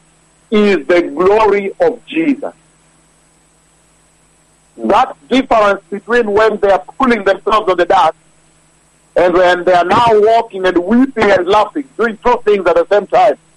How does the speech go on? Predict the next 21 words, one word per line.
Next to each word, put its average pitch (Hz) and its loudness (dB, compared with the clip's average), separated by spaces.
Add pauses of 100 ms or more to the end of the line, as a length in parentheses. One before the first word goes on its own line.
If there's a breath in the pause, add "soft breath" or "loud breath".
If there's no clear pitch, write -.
walking 240 0
and 202 -2
falling, 196 0 (380)
trying 247 2
to 220 -2
stabilize, 208 2 (280)
walking 240 -2
and 202 -2
learning 226 2
to 190 -4
balance. 190 0 (4000)
And - -12
work 262 -2
in 220 0
progress, 156 0 (280)
and 123 -8
work 269 -2
in 247 -2
progress, 170 0 (260)
and 117 -20
work 262 -2